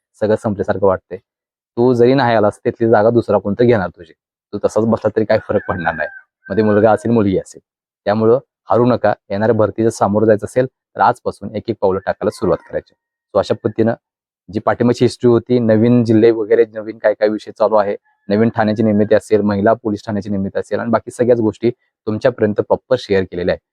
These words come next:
पाठिंबा भरती किती झाली, आता किती होणार आहे वगैरे वगैरे सगळ्या गोष्टी सांगितलेल्या आहेत. So विश्लेषण आवडलं असेल तर एक विनंती करतोय, आपल्या या चॅनलला सबस्क्राईब करा, लाईक करा आणि त्याच पद्धतीनं Telegram चॅनल पहिला जॉईन करा. सगळी इन्फॉर्मेशन जी मगापासून सांगितली ती आपल्या Telegram चॅनलवरती टाकणार आहे.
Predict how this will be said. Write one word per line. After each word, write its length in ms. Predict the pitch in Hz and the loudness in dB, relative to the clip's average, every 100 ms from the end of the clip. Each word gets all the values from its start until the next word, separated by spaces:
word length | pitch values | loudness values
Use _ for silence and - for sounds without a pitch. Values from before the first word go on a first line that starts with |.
| _ | _
पाठिंबा 220 | 107 113 113 | -4 0 0
भरती 260 | 113 101 110 | 0 -2 -4
किती 160 | 110 | -2
झाली, 220 | 110 104 104 | 0 2 2
आता 240 | 98 113 | 0 -4
किती 220 | 104 101 | -8 -6
होणार 260 | 107 98 92 | -6 -4 -2
आहे 80 | 95 | -2
वगैरे 240 | 92 95 | -2 -4
वगैरे 160 | 90 101 | -4 -6
सगळ्या 240 | 107 98 | -6 -6
गोष्टी 220 | 98 - | -6 -8
सांगितलेल्या 300 | - 92 80 | -10 -10 -10
आहेत. 180 | 76 _ _ _ _ | -14 _ _ _ _
So 80 | 107 | -6
विश्लेषण 320 | 104 - 107 120 | -6 -4 -2 2
आवडलं 280 | 117 123 | 4 4
असेल 180 | 127 123 | 2 -2
तर 100 | - | -2
एक 120 | 120 | -2
विनंती 260 | 110 110 104 | 2 0 0
करतोय, 300 | 101 90 92 - - _ _ _ | -2 -2 -8 -12 -20 _ _ _
आपल्या 260 | - 117 123 | -2 2 2
या 80 | |
चॅनलला 360 | 123 113 107 107 - - - _ _ | 2 0 2 0 -2 -16 -20 _ _
सबस्क्राईब 320 | - 101 123 123 | -4 0 0 2
करा, 120 | 127 | 2
लाईक 220 | 123 110 110 | 4 2 2
करा 100 | 117 | 0
आणि 80 | 110 | 0
त्याच 160 | 107 - | 0 -2
पद्धतीनं 340 | 104 - 117 117 | -10 -8 -8 -2
Telegram 280 | 104 117 131 | 0 2 2
चॅनल 240 | 127 120 | 2 0
पहिला 280 | 120 123 127 110 | 2 4 4 0
जॉईन 200 | 110 107 | -2 -2
करा. 140 | 104 107 | 0 -4
सगळी 260 | - 110 | -4 0
इन्फॉर्मेशन 500 | 120 113 110 113 113 | 0 0 -2 -2 -8
जी 100 | 104 | -8
मगापासून 420 | 110 101 104 - 110 | -4 0 -2 -2 -8
सांगितली 340 | 104 87 82 | -6 -6 -12
ती 380 | _ _ _ 120 | _ _ _ -2
आपल्या 180 | 104 113 | -2 0
Telegram 260 | 107 104 104 | 2 2 2
चॅनलवरती 320 | 98 90 87 | -2 -2 -6
टाकणार 300 | 117 104 | -6 -6
आहे. 60 | 78 | -8